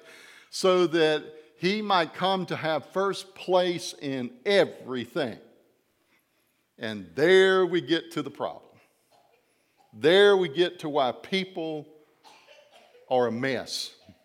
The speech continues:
<laughs> 'Cause people don't like to lose, do they?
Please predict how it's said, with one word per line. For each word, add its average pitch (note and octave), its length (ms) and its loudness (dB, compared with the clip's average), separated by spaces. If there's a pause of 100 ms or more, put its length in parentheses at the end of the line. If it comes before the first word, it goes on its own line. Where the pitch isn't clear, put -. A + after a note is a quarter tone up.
(580)
<laughs> C#3+ 100 -4 (2500)
'Cause C3 180 -2
people F3 300 -2
don't D#3 200 0
like C3 220 0
to C3 80 -6
lose, G2+ 340 -6
do F2 200 -10
they? - 60 -20